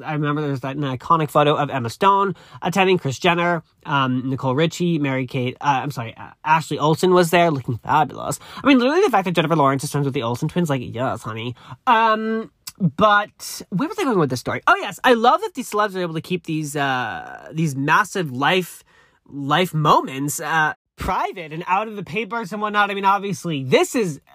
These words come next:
public news, but it's because a spokesperson from her camp, I guess, released this information. So it, it was pre-approved, but there's no photos or anything. And it's not even helicopter shots, which is amazing. So,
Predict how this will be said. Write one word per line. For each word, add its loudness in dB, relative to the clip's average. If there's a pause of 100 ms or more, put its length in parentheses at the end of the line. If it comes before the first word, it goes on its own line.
(180)
public 0
news, 0
but -2
it's 0
because -8
a -6
spokesperson -4
from -16
her -14
camp, 0
I -6
guess, -6 (400)
released 0
this -4
information. -6
So -6
it, -8
it -4
was -2
pre-approved, 0
but -6
there's -4
no -2
photos 2
or -2
anything. -2
And -2
it's -12
not 4
even -2
helicopter 2
shots, -8
which -12
is -6
amazing. 0
So, 0